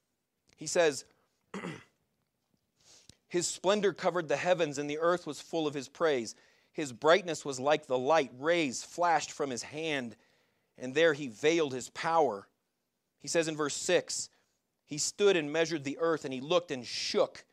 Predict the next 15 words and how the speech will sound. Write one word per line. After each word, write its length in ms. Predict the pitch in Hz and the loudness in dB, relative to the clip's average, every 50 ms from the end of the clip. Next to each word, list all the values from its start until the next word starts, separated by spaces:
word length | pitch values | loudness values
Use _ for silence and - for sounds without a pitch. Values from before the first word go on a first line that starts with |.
| _ _ _ _ _ | _ _ _ _ _
the 160 | 120 117 143 147 | -8 -6 -4 -2
nations." 800 | 143 147 156 160 147 - 151 113 98 92 87 80 - - - - _ _ _ _ _ _ _ _ _ _ _ _ _ _ _ _ _ _ _ _ _ _ _ _ _ _ _ _ _ _ _ _ _ _ _ _ _ | -2 -2 -2 -2 -2 -4 -6 -8 -10 -12 -14 -10 -10 -10 -10 -12 _ _ _ _ _ _ _ _ _ _ _ _ _ _ _ _ _ _ _ _ _ _ _ _ _ _ _ _ _ _ _ _ _ _ _ _ _
In 100 | - 160 | -2 2
other 180 | 185 240 254 220 | 2 4 4 4
words, 220 | 196 180 165 143 | 4 4 2 0
when 180 | 143 160 156 151 | -4 -6 -4 2
God 280 | 160 170 202 262 254 | 4 6 8 6 6
showed 280 | - - - 220 214 202 | 4 2 2 4 6 6
up 160 | 208 202 - | 6 6 4
to 60 | - | 2
Mount 240 | 180 185 185 180 156 | -2 0 0 0 -2
Sinai, 480 | - - 185 185 190 190 175 156 139 135 | -2 0 0 2 2 2 0 0 0 0
there 120 | 135 135 | 0 -2
was 140 | 127 127 - | -2 -4 -8
thunder 540 | - - - 202 214 214 208 160 135 113 | -8 -2 2 4 4 4 4 2 0 -2